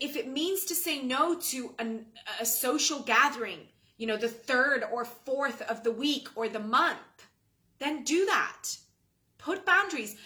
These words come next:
It doesn't matter if you're a social butterfly. You can still be a social butterfly.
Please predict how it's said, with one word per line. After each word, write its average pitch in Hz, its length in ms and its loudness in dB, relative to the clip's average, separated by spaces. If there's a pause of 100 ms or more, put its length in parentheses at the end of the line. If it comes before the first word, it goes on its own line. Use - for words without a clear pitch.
(140)
It - 120 -4
doesn't 320 360 -2
matter 311 320 2
if 381 180 -4
you're 294 160 -4
a 285 60 -4
social 226 420 0
butterfly. 185 840 -2 (480)
You 359 140 4
can 403 200 -6
still 494 400 0
be 349 180 0
a - 60 -4
social 285 460 -2
butterfly. 262 640 -2